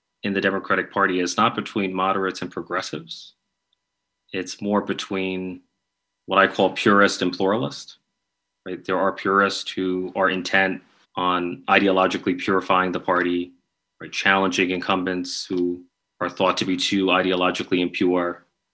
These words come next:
to effectuate the kind of structural change the country needs. And then there were pluralists who recognize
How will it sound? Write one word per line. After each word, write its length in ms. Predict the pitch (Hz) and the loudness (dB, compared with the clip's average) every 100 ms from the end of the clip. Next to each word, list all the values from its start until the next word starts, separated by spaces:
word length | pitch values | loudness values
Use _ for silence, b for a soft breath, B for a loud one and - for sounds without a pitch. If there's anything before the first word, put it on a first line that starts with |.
| _ - | _ -6
to 80 | |
effectuate 600 | 90 - 98 - 95 90 | -2 2 2 2 2 2
the 60 | 87 | 0
kind 240 | - 90 | 0 0
of 60 | 90 | -2
structural 420 | - 95 - 92 | 0 -2 0 -4
change 380 | 87 95 92 90 | -2 -2 -2 -4
the 80 | 90 | -6
country 320 | 98 90 92 | -4 -4 -2
needs. 440 | 90 90 90 - - b b b b b b _ - | -2 -2 -4 -10 -16 b b b b b b _ 0
And 200 | 107 110 | 4 6
then 100 | 113 | 8
there 80 | |
were 140 | 110 104 | 8 6
pluralists 540 | - 110 113 104 - | 6 8 8 6 2
who 100 | 107 | 2
recognize 960 | 101 101 104 92 95 95 92 87 - | 2 4 2 2 2 2 0 -2 -6